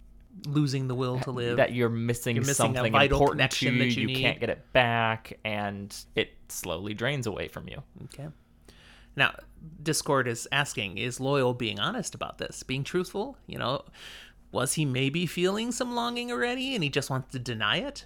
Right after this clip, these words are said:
Speaker 1: Or is he completely genuine? "Nah, I'm fine still." What
Speaker 2: Well,
Speaker 1: do you
Speaker 2: I,
Speaker 1: think?
Speaker 2: I think this might be a little bit of a, uh,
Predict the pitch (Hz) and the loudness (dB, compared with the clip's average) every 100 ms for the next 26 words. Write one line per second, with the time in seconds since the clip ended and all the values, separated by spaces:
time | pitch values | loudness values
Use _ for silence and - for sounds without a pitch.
0 | - 139 127 127 190 180 160 - 143 180 | -4 0 2 2 4 4 2 -2 2 2
1 | 135 139 120 - - 135 117 113 131 113 | 2 0 -4 -10 -4 -2 -2 0 4 6
2 | 104 107 120 127 101 95 - - - - | 6 2 -2 -4 -4 -6 -10 -10 -14 -20
3 | - - - 120 123 - - - 139 139 | -20 -6 2 4 4 0 -8 -2 2 2
4 | 131 110 - 113 110 104 101 107 107 110 | 2 -2 0 0 0 0 -2 0 -2 0
5 | 107 104 104 101 98 98 | 0 0 0 2 4 2